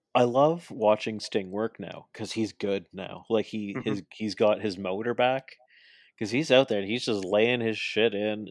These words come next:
Speaker 1: the, doing all the crazy stuff. He did a dive off the balcony again.
Speaker 2: Yeah. I love Sting no
Speaker 1: Absolute
Speaker 2: sell on a
Speaker 1: crazy
Speaker 2: chair and
Speaker 1: fucker.
Speaker 2: then just jumping off. Jumping off a
Speaker 1: Absolute
Speaker 2: balcony.
Speaker 1: madman.
Speaker 2: Mm-hmm. And this time there's no tables there or anything. He just jumped onto the dudes.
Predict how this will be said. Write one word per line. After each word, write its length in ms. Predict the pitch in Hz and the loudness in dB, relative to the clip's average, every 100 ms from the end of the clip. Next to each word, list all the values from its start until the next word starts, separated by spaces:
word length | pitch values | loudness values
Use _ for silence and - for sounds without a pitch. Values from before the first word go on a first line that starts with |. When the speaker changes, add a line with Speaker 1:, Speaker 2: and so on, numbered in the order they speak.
| 101 | -12
Speaker 1:
the, 80 | 92 | -12
doing 320 | - 104 104 | -4 -2 -2
all 160 | 101 | -4
the 80 | 104 | -4
crazy 340 | 101 101 98 104 | -4 -4 -4 -8
stuff. 400 | - 95 92 - | -4 -2 -2 -4
He 120 | 98 | -10
did 220 | 90 107 | -2 -2
a 120 | - | -2
dive 560 | 95 98 98 98 98 92 | -6 -2 0 0 -2 -4
off 240 | 98 98 | -4 -4
the 80 | - | -6
balcony 540 | 85 92 92 104 90 90 | -4 -2 -2 -6 -8 -10
again. 420 | 87 87 87 113 _ _ _ _ _ - | -8 -8 -8 -14 _ _ _ _ _ -10
Speaker 2:
Yeah. 180 | 101 92 - - _ - | -10 -8 -12 -14 _ 2
I 60 | |
love 200 | 127 151 | 6 6
Sting 260 | - - 147 | 6 6 6
no 120 | 131 | 6
Speaker 1:
Absolute 60 | 143 | 6
Speaker 2:
sell 220 | 170 156 | 10 8
on 80 | 147 | 8
a 40 | |
Speaker 1:
crazy 140 | 127 107 147 | 6 6 8
Speaker 2:
chair 160 | 151 | 6
and 180 | 151 117 | 4 0
Speaker 1:
fucker. 40 | |
Speaker 2:
then 160 | 117 107 _ _ | -2 -4 _ _
just 200 | - 110 - _ | -8 -8 -8 _
jumping 360 | - 120 123 107 | 0 0 2 -2
off. 360 | 98 92 - _ _ _ _ _ _ _ - - - | -2 -6 -12 _ _ _ _ _ _ _ -20 -20 0
Jumping 240 | 113 117 117 | 4 4 4
off 20 | |
a 40 | |
Speaker 1:
Absolute 200 | 113 113 | 4 2
Speaker 2:
balcony. 400 | 117 107 107 101 101 - _ _ _ _ _ _ | 2 -4 -4 -8 -12 -20 _ _ _ _ _ _
Speaker 1:
madman. 1160 | 113 110 101 107 107 107 104 92 87 95 87 - _ _ | -18 -14 -8 -2 0 0 -2 -4 -12 -12 -16 -20 _ _
Speaker 2:
Mm-hmm. 220 | 135 117 123 143 | -12 -10 -8 2
And 120 | 147 | 6
this 100 | 202 | 10
time 160 | 214 | 12
there's 180 | 180 147 | 10 8
no 120 | 151 | 8
tables 360 | 139 147 151 123 | 8 8 8 6
there 160 | 120 110 | 4 4
or 40 | |
anything. 200 | 123 104 | 4 2
He 40 | 113 | -4
just 160 | 113 | -4
jumped 220 | - 117 107 | 0 2 2
onto 220 | 107 95 | 2 0
the 100 | 87 | -8
dudes. 420 | 95 107 92 - | -6 -6 -8 -16